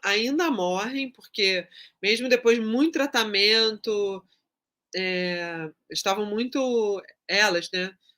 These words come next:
muito, mu-, muito debilitadas, mas eles vêm cuidando, e são, assim, muitas búfalas. E se tornou um caso internacional e tudo. E tem uma, uma equipe de, de advogadas e advogados que trabalham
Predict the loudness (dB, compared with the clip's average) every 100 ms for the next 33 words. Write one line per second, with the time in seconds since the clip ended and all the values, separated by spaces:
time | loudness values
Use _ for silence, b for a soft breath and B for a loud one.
0 | _ _ -4 -2 -2 0 0 2 2 0
1 | 0 -2 -6 -8 -14 -18 _ _ _ _
2 | _ -8 -6 -6 -10 -10 -8 -2 0 2
3 | 0 2 6 8 6 2 -4 -6 -12 b
4 | b b -6 4 4 6 2 4 4 6
5 | 4 2 -2 -4 -2 -2 -2 -6 _ _
6 | -4 -2 0 -2 -2 -4 -6 -6 -10 -8
7 | -12 -14 B B B B _ _ _ _
8 | _ _ _ _ _ _ -16 -10 -4 -2
9 | 0 -2 -6 _ -8 0 2 2 2 4
10 | 2 0 -2 -2 -2 -2 -2 0 2 2
11 | 0 -2 -4 -4 -8 B B _ 0 6
12 | 8 6 4 4 6 6 4 2 2 2
13 | 0 -4 -6 -4 -4 -6 -12 -10 -10 -8
14 | -8 -8 -10 -8 -6 -6 -4 -4 0 4
15 | 4 4 2 2 -2 -4 -4 0 2 2
16 | 0 -10 -8 -6 -4 -4 -4